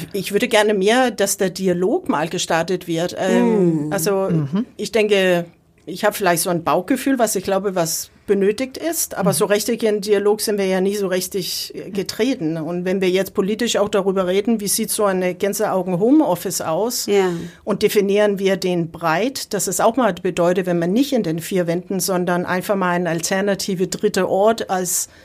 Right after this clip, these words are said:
Speaker 1: der Arbeitsplatz, was muss da erfüllt werden, um, um
Speaker 2: Ja.
Speaker 1: das zu ermöglichen? Und diese
Speaker 2: Ja.
Speaker 1: Dialog hätte ich gerne auch politisch mit der Zeit.
Speaker 3: Was würdest du dir dafür wünschen?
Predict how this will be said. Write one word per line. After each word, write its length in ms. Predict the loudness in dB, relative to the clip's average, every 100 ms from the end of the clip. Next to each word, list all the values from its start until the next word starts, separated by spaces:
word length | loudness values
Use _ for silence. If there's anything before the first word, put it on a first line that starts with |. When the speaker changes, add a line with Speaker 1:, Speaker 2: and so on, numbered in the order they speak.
| -20 -6
Speaker 1:
der 160 | -2
Arbeitsplatz, 840 | 0 0 -2 -2 0 0 0 -4 -6 -12 -20 -20 _ -4
was 280 | 0 2
muss 280 | 2 0 0
da 480 | 2 2 4 2 -2 -12 _ _ _
erfüllt 420 | -8 -2 0 0
werden, 480 | 2 2 0 -2 -4
um, 540 | -2 -2 0 0 -2 -6 -10
um 240 | -4 0
Speaker 2:
Ja. 60 | 2
Speaker 1:
das 220 | 2 0
zu 120 | 0
ermöglichen? 600 | 2 2 0 -2 -4 -2
Und 160 | -2 0
diese 160 | 2
Speaker 2:
Ja. 60 | 2
Speaker 1:
Dialog 400 | 2 2 2 0
hätte 160 | -2 -2
ich 100 | -2
gerne 340 | -2 0 -2
auch 120 | -4 -4
politisch 440 | -6 -6 -6 -4
mit 180 | -6 -6
der 100 | -10
Zeit. 380 | -10 -12 -12 -20 _ _ _ -2
Speaker 3:
Was 180 | -2
würdest 260 | -2 -4 -2
du 40 |
dir 160 | 2 2
dafür 260 | 2 0 0
wünschen? 360 | 0 0 -4